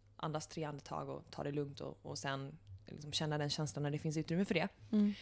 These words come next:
Speaker 1: Men det är ju också, tror jag, eh, baksidan är ju typ att nu så skulle jag <laughs> verkligen vilja eh, vara ledsen och gråta, men jag känner k-, kanske inte att det går riktigt. Jag vet inte, jag försökte verkligen.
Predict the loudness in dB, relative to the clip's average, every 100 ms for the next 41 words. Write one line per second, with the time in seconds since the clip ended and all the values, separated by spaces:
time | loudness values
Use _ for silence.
0 | -8 -4 8 10 12 10 6 2 4 6
1 | 6 6 6 4 4 6 8 8 6 0
2 | -2 4 8 10 8 4 -2 2 4 2
3 | 0 -4 -12 0 2 4 4 4 4 4
4 | 2 -2 -4 -2 0 0 -2 -4 -4 0
5 | 6 8 10 8 6 4 4 6 6 6
6 | 4 -2 -18 -12 -6 -4 -4 0 2 4
7 | 2 -2 -6 -8 -6 -6 -6 -4 -4 -4
8 | -6 0 0 0 0 0 0 -2 -2 -2
9 | -2 -4 -8 -10 -8 -6 -6 -6 -8 -8
10 | -2 0 0 -2 -4 -8 -8 -4 -2 -2
11 | -2 -2 2 4 2 -4 -6 -8